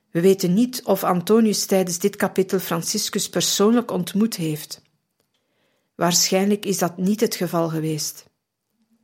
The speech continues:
Antonius moet zich in die dagen op de achtergrond gehouden hebben.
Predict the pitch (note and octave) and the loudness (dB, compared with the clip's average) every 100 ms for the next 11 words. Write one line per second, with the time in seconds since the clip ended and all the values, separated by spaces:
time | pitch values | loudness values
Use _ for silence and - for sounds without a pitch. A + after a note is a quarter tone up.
0 | _ _ _ _ _ _ - F#3 F3+ A#3 | _ _ _ _ _ _ 0 0 4 4
1 | A3 G3+ G3 F#3+ - F3+ - E3+ E3+ G#3 | 4 0 -2 -2 -4 -6 -2 -2 -2 -2
2 | F#3 F#3 F3+ - E3+ - G#3+ - G#3 F3+ | 0 -2 -2 -4 -4 -4 -6 -4 -4 -2
3 | F3+ E3+ F3 E3 E3 D#3+ D#3 D#3 D3 | -4 -4 -6 -4 -2 -2 -4 -4 -6